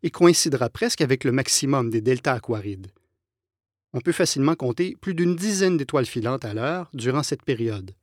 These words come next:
Les deltas aquarides sont surtout actives après minuit, et toutes les directions du ciel sont bonnes.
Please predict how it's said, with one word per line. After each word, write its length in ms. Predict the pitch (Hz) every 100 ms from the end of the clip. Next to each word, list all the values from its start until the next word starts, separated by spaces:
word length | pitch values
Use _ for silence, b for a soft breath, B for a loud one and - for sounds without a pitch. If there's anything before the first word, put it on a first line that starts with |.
| _ _ _ _ _ _ _ _ _ _ _ _
Les 120 | 113
deltas 300 | 113 117 131
aquarides 440 | 127 - 110 135 151
sont 140 | 127
surtout 300 | - 123 185
actives 400 | 160 - 180 185
après 300 | 147 151 180
minuit, 480 | 165 160 147 131 107 _ _ _ _ _ -
et 100 | 160
toutes 200 | 240 208
les 80 |
directions 480 | 151 139 123 - 214
du 100 | 165
ciel 400 | - 156 165 175
sont 180 | - 139
bonnes. 400 | 123 117 104 92